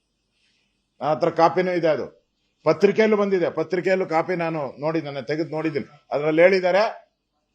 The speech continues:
ರಾಮ ಕಾಲ್ಪನಿಕ ವ್ಯಕ್ತಿ, ರಾಮ ಕಾಲ್ಪನಿಕ ವ್ಯಕ್ತಿ, ರಾಮ ಇದ್ದ ಅನ್ನೋದಕ್ಕೆ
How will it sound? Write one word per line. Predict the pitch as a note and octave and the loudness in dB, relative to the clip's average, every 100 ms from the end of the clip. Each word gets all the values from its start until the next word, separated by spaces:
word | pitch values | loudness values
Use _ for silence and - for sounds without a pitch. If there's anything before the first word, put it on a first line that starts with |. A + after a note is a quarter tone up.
| _ _ _ F#2+ | _ _ _ -6
ರಾಮ | A#2+ F3 A#3+ A#3+ D#3 C3+ F3 - _ _ _ | 2 4 4 4 0 -2 -8 -14 _ _ _
ಕಾಲ್ಪನಿಕ | E3 A3+ C4 G#3+ A#3 A3 A#3 | 6 8 6 4 0 2 0
ವ್ಯಕ್ತಿ, | F#3+ F3+ - C3+ - _ _ _ _ _ _ _ _ _ - | 0 -2 -6 -10 -10 _ _ _ _ _ _ _ _ _ -6
ರಾಮ | C#3+ F3 G3 E3+ G3+ G3+ | 0 0 2 0 -2 -4
ಕಾಲ್ಪನಿಕ | C3+ E3 G3+ - F#3+ F3 F3+ | -2 0 0 -4 -6 -4 -4
ವ್ಯಕ್ತಿ, | D#3+ - - F#2 _ _ _ _ _ _ _ _ _ _ _ _ _ - | -4 -8 -12 -14 _ _ _ _ _ _ _ _ _ _ _ _ _ -10
ರಾಮ | G2 D#3+ A3+ A#3 G3+ | 4 6 6 6 4
ಇದ್ದ | F#3+ E3 | 2 2
ಅನ್ನೋದಕ್ಕೆ | G#3 G3+ F#3+ E3+ - B2+ D3 F3+ - | 2 4 -2 -6 -4 -2 -2 -4 -10